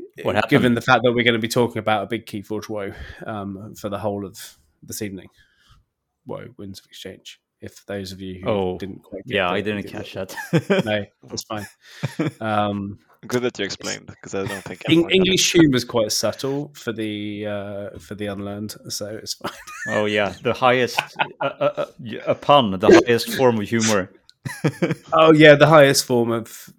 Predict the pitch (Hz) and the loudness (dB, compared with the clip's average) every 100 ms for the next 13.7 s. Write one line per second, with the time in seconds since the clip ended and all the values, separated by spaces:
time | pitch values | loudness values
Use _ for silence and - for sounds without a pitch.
0 | - 120 127 120 117 117 _ - 127 127 | -18 -8 -2 -2 -2 -8 _ -12 0 2
1 | 120 120 120 110 104 110 98 - - _ | 2 -2 -4 -4 -4 -6 -8 -10 -14 _
2 | _ _ _ _ _ - 127 120 147 135 | _ _ _ _ _ -4 2 6 8 8
3 | - 139 139 131 113 107 - _ _ _ | 6 4 2 2 0 -2 -20 _ _ _
4 | 120 120 110 110 101 107 98 - 101 120 | -18 -6 0 0 0 -8 -12 -12 -4 -2
5 | 110 - 113 107 104 98 - 92 - - | -2 -4 -8 -8 -8 -8 -10 -14 -16 -20
6 | - _ _ _ - - 143 - 139 - | -20 _ _ _ -20 -2 -2 0 -2 4
7 | 170 180 202 180 - - - - - - | 6 6 4 0 -4 -8 -10 -10 -10 -10
8 | - - - _ _ _ _ _ _ _ | -10 -20 -20 _ _ _ _ _ _ _
9 | - 208 208 208 240 247 240 240 - 220 | 4 8 8 6 2 0 0 0 2 2
10 | 214 196 - - 190 196 131 127 - - | 2 0 0 4 4 4 2 0 0 4
11 | 208 208 190 170 143 175 - 110 - 104 | 4 4 0 0 0 -2 -2 -4 -4 -8
12 | 107 160 202 233 - 139 143 170 208 202 | -4 -2 0 -2 -6 -2 -2 0 -4 -4
13 | 165 131 - - 110 - - | -2 -4 -6 -8 -8 -10 -18